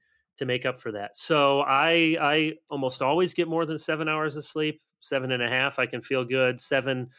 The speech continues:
I can be okay. Um, under that, I start getting, uh, bad shape. But, you know, if I'm working at home, which is maybe two or three days a week, um, I take a,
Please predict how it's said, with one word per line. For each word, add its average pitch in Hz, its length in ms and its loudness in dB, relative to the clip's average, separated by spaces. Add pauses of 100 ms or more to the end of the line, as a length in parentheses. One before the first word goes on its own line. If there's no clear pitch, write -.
(260)
I 123 80 -4
can 120 140 -8
be 120 180 0
okay. 120 680 0 (480)
Um, 113 300 -4 (180)
under 131 220 0
that, 123 340 2
I - 60 -6
start 120 320 -4
getting, 117 340 -6 (800)
uh, 110 240 -4 (280)
bad 120 220 0
shape. 123 360 0 (280)
But, 160 340 4 (200)
you 147 80 -2
know, 139 140 2
if 143 100 -6
I'm 175 120 2
working 190 280 2
at 147 80 2
home, 143 320 2
which 156 180 -8
is 139 120 -12
maybe 139 560 -4 (600)
two 156 140 -2
or 143 60 0
three 143 200 -6
days 143 280 -2
a 143 60 -4
week, 160 420 -4 (440)
um, 120 440 -4 (260)
I 113 160 0
take 139 300 -2
a, 104 220 -2